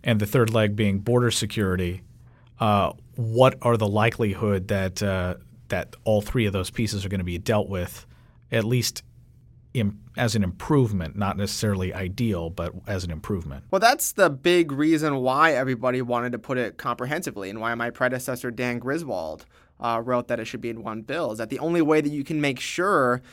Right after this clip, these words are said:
Speaker 2: Congress is going to pass all these different chunks and they're all gonna be better is if all, they're all tied together. You chop 'em up, you got problems because Congress can't sign a contract forcing itself to consider bills at some point in the future,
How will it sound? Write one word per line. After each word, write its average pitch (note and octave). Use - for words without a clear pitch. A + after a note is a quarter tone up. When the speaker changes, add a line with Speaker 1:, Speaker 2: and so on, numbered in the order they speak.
Speaker 2:
Congress D3+
is E3
going D#3+
to C#3+
pass D#3
all C3+
these C#3
different C3+
chunks C3+
and C#3
they're C#3
all C#3
gonna C3+
be B2
better C#3
is B2
if B2+
all, B2
they're C3
all A#2+
tied G#2+
together. G#2+
You B2
chop D3
'em D#3
up, F3+
you D3+
got C3
problems D#3
because C3
Congress C#3
can't C3+
sign C3
a A#2
contract C#3+
forcing D3+
itself B2
to C#3
consider C3
bills B2
at G#2+
some C3
point B2
in G#2+
the -
future, D3